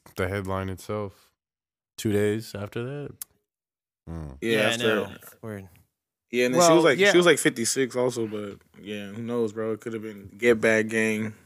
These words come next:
Speaker 2: after how many years?
Speaker 4: Well, that's the, uh, they had recently hit the, uh, the date, right? Um,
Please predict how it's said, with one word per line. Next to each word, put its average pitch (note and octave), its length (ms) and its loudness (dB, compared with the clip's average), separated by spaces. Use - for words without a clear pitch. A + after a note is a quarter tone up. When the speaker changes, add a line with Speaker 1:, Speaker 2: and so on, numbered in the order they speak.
Speaker 2:
after G#2+ 300 -20
how A2+ 120 -14
many A2+ 220 -14
years? A#2+ 440 -6
Speaker 4:
Well, D#3+ 180 6
that's E3+ 420 2
the, G3 280 0
uh, D#3+ 220 2
they E3 240 2
had D3 300 -2
recently D#3+ 580 0
hit D3+ 320 -2
the, C3 380 -4
uh, A2 220 -4
the C#3 100 0
date, D3 500 0
right? A#2 340 -4
Um, A#2+ 460 -2